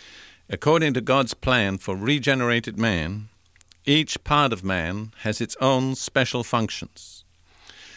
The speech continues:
Yesterday, I spoke about the three main functions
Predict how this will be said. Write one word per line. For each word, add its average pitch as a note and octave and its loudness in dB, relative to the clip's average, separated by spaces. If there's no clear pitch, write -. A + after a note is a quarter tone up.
Yesterday, A2+ 2
I A2 2
spoke C3 0
about G#2+ 2
the E2+ -10
three D3 2
main C3+ 2
functions G#2+ -4